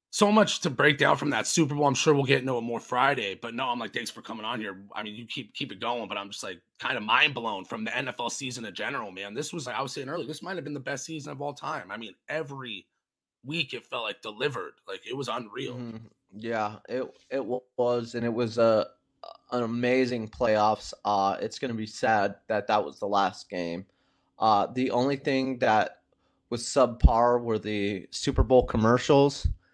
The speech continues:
Speaker 2: Those were
Speaker 1: Definitely.
Speaker 2: terrible last night. Terrible. I mean, okay, we get it. Electric cars and, um, cryptocurrency.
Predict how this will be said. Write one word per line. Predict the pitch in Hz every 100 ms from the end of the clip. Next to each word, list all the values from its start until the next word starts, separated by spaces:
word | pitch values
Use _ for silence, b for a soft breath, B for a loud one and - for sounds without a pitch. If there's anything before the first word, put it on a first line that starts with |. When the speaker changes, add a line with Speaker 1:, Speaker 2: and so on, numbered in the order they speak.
| _ -
Speaker 2:
Those | 113 120 147
were |
Speaker 1:
Definitely. | 95 90 87 - -
Speaker 2:
terrible | - 131 123 107 107 95
last | 101 98 -
night. | 104 95 -
Terrible. | - - 143 135 104 101 101 _ _ _
I | -
mean, | 127 120 107 117 _ -
okay, | 135 - 151 131
we | 120 113
get | 131
it. | 120 113 -
Electric | 110 117 127 147 -
cars | - 135 131 135 135 131 -
and, | 120 117 117 113 113 110 110 107 _ _ _ _ _
um, | - 104 101 92 92 - _ _ -
cryptocurrency. | - 139 - 123 - 131 113 104 - 85 87